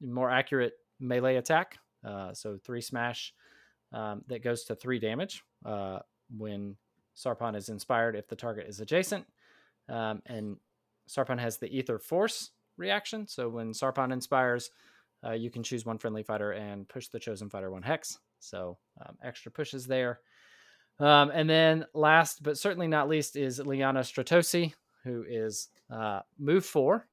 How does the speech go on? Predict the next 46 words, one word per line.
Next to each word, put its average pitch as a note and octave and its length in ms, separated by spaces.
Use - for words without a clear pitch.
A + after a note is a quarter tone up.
The A2+ 100
other G#2+ 160
fighters A2 340
are G#2+ 40
move G#2 200
three. G#3 360
Um, A2+ 400
and C3 500
when C3 120
she A3+ 160
inspires, D#3 680
um, A2 480
she - 200
gives B2 180
plus D#3+ 240
one C#3+ 140
move B2+ 200
to C3+ 120
all A#2 200
of A2+ 80
the A2+ 60
friendly A2 260
fighters, G2 480
and G#2 360
all A2 240
other A2 160
friendly G#2+ 260
fighters G2 340
gain A2+ 220
the A2 60
flying A2+ 280
trait. A2+ 320
She - 200
starts - 360
with A#2+ 80
the A#2+ 60
flying C3 280
trait. C#3+ 280
Um, A2 440
so - 160
that's G#3 180
kind A3+ 140
of F#3+ 60
a, D#3 300
a C3+ 40
basic D3+ 420